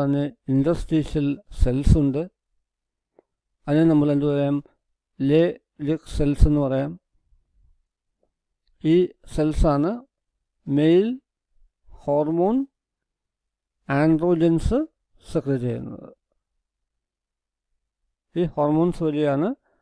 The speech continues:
spermatogenesisine help edenler, aleyhbulany meyil seks sapağınlykka kontrol edenim i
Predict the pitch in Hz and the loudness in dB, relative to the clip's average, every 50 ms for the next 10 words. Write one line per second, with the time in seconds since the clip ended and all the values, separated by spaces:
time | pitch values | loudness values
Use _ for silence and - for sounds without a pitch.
0 | _ _ _ - - - 147 139 147 156 160 143 170 170 165 160 156 151 - 123 | _ _ _ -16 -6 -4 -2 0 2 0 0 0 0 0 2 2 2 0 0 0
1 | 117 - 147 147 147 143 139 - _ _ _ _ _ _ _ _ _ _ _ _ | 2 2 2 2 0 -2 -2 -6 _ _ _ _ _ _ _ _ _ _ _ _
2 | _ _ _ _ _ _ _ _ _ _ _ _ _ _ _ _ _ - - 156 | _ _ _ _ _ _ _ _ _ _ _ _ _ _ _ _ _ -6 -2 -2
3 | 151 - - 190 180 165 135 143 147 143 143 147 180 247 302 - _ _ _ _ | -2 -2 -2 -2 -2 -2 0 0 0 0 0 0 -2 -4 -6 -8 _ _ _ _
4 | _ _ _ _ _ _ _ _ _ _ _ _ _ _ _ _ _ _ _ _ | _ _ _ _ _ _ _ _ _ _ _ _ _ _ _ _ _ _ _ _
5 | _ _ _ _ _ _ _ _ _ _ _ _ _ _ _ _ _ - 143 151 | _ _ _ _ _ _ _ _ _ _ _ _ _ _ _ _ _ -4 -2 0
6 | 160 160 151 156 156 151 147 147 151 190 254 277 _ _ _ _ _ _ _ _ | 0 0 0 -2 0 0 0 0 0 -2 -2 -6 _ _ _ _ _ _ _ _
7 | _ _ - 160 151 156 165 175 180 - - - _ - - - - 110 - - | _ _ -4 0 2 2 4 2 0 -2 -10 -16 _ -18 -8 -4 -4 -4 -4 -2
8 | - - - - - 151 131 143 147 147 151 160 156 160 147 135 139 151 - 151 | 2 4 4 4 2 -2 -2 -2 0 0 2 0 0 -2 -4 -6 -8 -10 -6 -4
9 | 143 139 131 147 156 156 151 139 135 135 139 196 262 269 _ - - 156 180 262 | -4 -2 -2 -2 -2 0 0 -2 -2 -4 -4 -4 -6 -8 _ -8 -6 -6 -6 -6